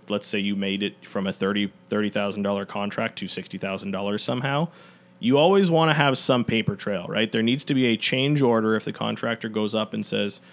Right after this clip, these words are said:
"Oh, hey, I open up this wall, it's got knob and tube, we need to replace knob and tube throughout the entire house, it's gonna cost you ten grand." Okay, that's great.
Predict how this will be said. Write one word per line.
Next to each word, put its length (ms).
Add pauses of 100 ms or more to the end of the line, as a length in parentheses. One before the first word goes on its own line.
(260)
"Oh, 120
hey, 200
I 80
open 240
up 140
this 160
wall, 180
it's 120
got 120
knob 200
and 100
tube, 200
we 60
need 140
to 60
replace 320
knob 160
and 100
tube 160
throughout 220
the 80
entire 360
house, 140
it's 120
gonna 140
cost 300
you 60
ten 180
grand." 320 (760)
Okay, 220
that's 220
great. 400